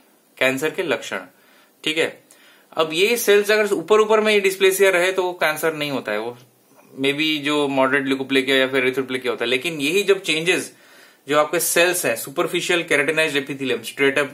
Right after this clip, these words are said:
stratum corneum, stratum granulosum, वो अंदर में अगर आप ग्रेनुलेशन tissue मतलब कि basement membrane को cross कर जाए, मतलब कि कनेक्टिव tissue जो अंदर वाली layer को, जो muscle को touch कर जाए, तब वो cancer में growth, उसको बोलते हैं cancer की growth। तो वो एक normal इंसान जो आप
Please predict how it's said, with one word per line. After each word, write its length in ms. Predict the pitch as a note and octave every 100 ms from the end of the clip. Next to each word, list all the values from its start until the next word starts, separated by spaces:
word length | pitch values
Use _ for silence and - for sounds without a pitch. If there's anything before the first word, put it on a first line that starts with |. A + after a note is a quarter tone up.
| -
stratum 440 | - - B2+ C#3+ C#3
corneum, 540 | C3+ C3+ C3+ C3 C3
stratum 640 | B2 C3+ B2+ C3+ C3+ C3 A#2+
granulosum, 520 | B2 C3 C3+ C3 C3 A#2 - _ - - _ -
वो 60 |
अंदर 260 | C#3+ D3 F3
में 120 | F3+
अगर 180 | E3+ F3
आप 220 | F3 - - _ _ -
ग्रेनुलेशन 460 | C#3 D#3+ F#3 F#3 D#3+
tissue 200 | C#3 C#3
मतलब 180 | D3+
कि 80 | D#3
basement 480 | D3+ B2+ D#3 G3+ F#3+
membrane 280 | F3 E3+ E3
को 100 | C3
cross 320 | - D#3 D#3+
कर 140 | D3
जाए, 200 | A#2+ A#2
मतलब 200 | A#2+ B2+
कि 80 | C3+
कनेक्टिव 380 | C3+ D3 D#3+ E3
tissue 280 | D#3+ C3 C3
जो 120 | A#2+
अंदर 240 | B2 D3
वाली 180 | D#3+ D#3
layer 300 | D#3 C#3+ C#3
को, 120 | C#3
जो 120 | A#2+ A#2+
muscle 280 | B2 E3+
को 120 | D#3+ D#3
touch 240 | D#3 D3+
कर 160 | C3 A2
जाए, 240 | G#2+ F#2+ - - - _ -
तब 120 | E3
वो 140 | G3+
cancer 380 | G3+ D#3+ D3 D#3+
में 200 | D#3+ E3
growth, 200 | C3+ C3+ C3 -
उसको 220 | - D3
बोलते 220 | C3+ C3
हैं 80 | E3
cancer 320 | C#3+ B2 B2+
की 100 | B2
growth। 320 | A2+ G2+ - _ _ - - - _ _
तो 80 | F#3
वो 260 | C#3+ F#3 G3
एक 160 | G#3
normal 380 | E3+ C#3 D#3 F#3
इंसान 320 | E3+ D#3+ E3+
जो 100 | E3
आप 300 | D3 D3 -